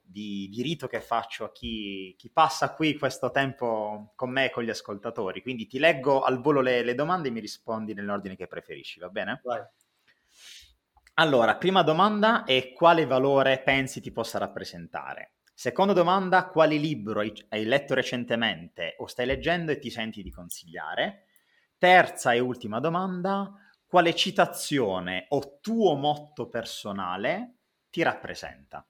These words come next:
Speaker 1: Da dove partiamo?
Speaker 2: Ti direi che il libro, eh, libri ce ne sono una lista infinita, sia di quelli che s-, che sto leggendo adesso, che... Bah, madonna,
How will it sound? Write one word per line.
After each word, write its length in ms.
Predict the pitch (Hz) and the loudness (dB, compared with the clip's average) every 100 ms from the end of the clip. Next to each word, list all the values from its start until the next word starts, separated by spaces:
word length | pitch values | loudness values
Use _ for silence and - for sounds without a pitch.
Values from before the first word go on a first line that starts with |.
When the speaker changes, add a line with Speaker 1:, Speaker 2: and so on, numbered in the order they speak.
| _ - | _ -6
Speaker 1:
Da 100 | 104 | -2
dove 340 | 143 143 135 | 4 6 4
partiamo? 680 | 135 123 113 85 107 - _ _ _ _ _ _ _ _ _ | 2 0 -2 -6 -6 -10 _ _ _ _ _ _ _ _ _
Speaker 2:
Ti 140 | - 143 | -8 0
direi 300 | 165 170 160 | 4 4 2
che 120 | 156 | 0
il 120 | 156 | 0
libro, 840 | 180 214 175 143 139 135 147 147 | -2 -6 -4 0 4 4 2 -2
eh, 600 | 160 147 143 139 135 135 | 0 0 0 -2 -6 -6
libri 340 | 139 156 143 139 | -6 -6 -2 -2
ce 120 | 135 | -2
ne 80 | 127 | -6
sono 240 | 131 135 131 | -4 -4 -2
una 100 | 135 | -2
lista 260 | 135 135 131 | -4 -4 -8
infinita, 580 | 123 131 127 117 120 - _ | -8 -8 -8 -10 -14 -20 _
sia 260 | _ - 151 | _ -4 -2
di 120 | 147 | 0
quelli 220 | 135 135 | -2 -4
che 120 | 131 127 | -4 -6
s-, 180 | - - | -10 -14
che 200 | 131 127 | -12 -8
sto 140 | 131 | -6
leggendo 360 | 131 135 127 123 | -4 -4 -4 -2
adesso, 920 | 147 156 151 - - 135 127 127 123 | 2 2 0 -4 -6 -2 2 0 0
che... 960 | 127 123 120 123 120 120 120 120 120 117 | -2 0 0 0 0 0 -2 -4 -4 -4
Bah, 160 | 120 - - - _ | -6 -8 -16 -20 _
madonna, 500 | - 117 120 117 117 | -8 -6 -4 -6 -10